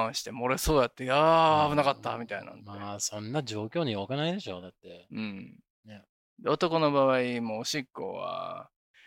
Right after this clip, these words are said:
Speaker 1: もう、究極の場合できるからね、その辺の、
Speaker 2: そうね。
Speaker 1: やぶに紛れて。
Speaker 2: ね。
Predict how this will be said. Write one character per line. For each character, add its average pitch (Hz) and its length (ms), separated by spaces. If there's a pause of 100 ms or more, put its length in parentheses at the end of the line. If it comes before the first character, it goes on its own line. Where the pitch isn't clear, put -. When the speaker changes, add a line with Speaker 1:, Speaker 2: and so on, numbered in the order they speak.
(340)
Speaker 1:
も 113 920
う、 - 100
究 190 220
極 180 160
の 165 120
場 147 180
合 143 180 (120)
で 135 120
き 147 100
る 131 80
か - 80
ら 85 140
ね、 123 240
そ 117 100
の 107 80
辺 107 220
の、 104 80
Speaker 2:
そ 104 60
う 107 40
ね。 120 260
Speaker 1:
や 120 200
ぶ 113 100
に 110 100
紛 107 260
れ 98 100
て。 - 340
Speaker 2:
ね。 104 220